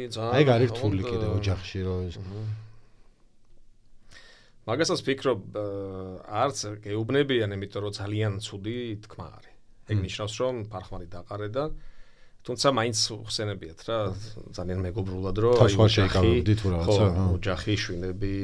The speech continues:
Speaker 1: იქ მშობლები, მაგრამ ვინც კარგად იაზრებს მნიშვნელობას, რაც ხდება, ის არც იტყვის რა ამას.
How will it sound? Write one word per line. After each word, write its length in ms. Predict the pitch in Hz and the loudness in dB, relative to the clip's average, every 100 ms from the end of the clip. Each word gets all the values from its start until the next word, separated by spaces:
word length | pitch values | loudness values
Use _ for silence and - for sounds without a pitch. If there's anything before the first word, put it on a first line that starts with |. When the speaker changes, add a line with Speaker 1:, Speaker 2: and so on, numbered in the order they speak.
| 95 | -4
Speaker 1:
იქ 180 | 87 - | -6 -8
მშობლები, 680 | 95 - 90 92 92 98 101 101 95 92 - - - - - - - - - - - - - - - | -10 -8 -6 -4 -6 -4 -4 -4 -6 -8 -12 -14 -16 -18 -20 -20 -20 -20 -20 -20 -20 -20 -20 -20 -12
მაგრამ 440 | 92 82 98 104 107 107 - - - - - - - - - - - - - | -10 -8 -2 0 2 0 -4 -10 -10 -10 -10 -10 -14 -16 -20 -18 -18 -18 -14
ვინც 220 | - 120 | 0 2
კარგად 300 | - 104 113 | 4 4 4
იაზრებს 520 | 113 110 101 90 85 - | 6 6 6 2 -4 -6
მნიშვნელობას, 640 | 92 87 123 131 110 90 | -6 -2 2 2 2 -2
რაც 180 | - 90 | -4 -4
ხდება, 380 | - - 87 - - - - - - - - - - - - - - | -4 -4 -8 -8 -8 -8 -8 -12 -12 -14 -18 -18 -20 -20 -20 -20 -12
ის 220 | 113 104 | -4 0
არც 280 | 98 87 - - - | 2 2 0 -2 -4
იტყვის 320 | 76 - - | -12 -8 -6
რა 120 | 92 | -4
ამას. 280 | 82 73 - | -4 -6 -6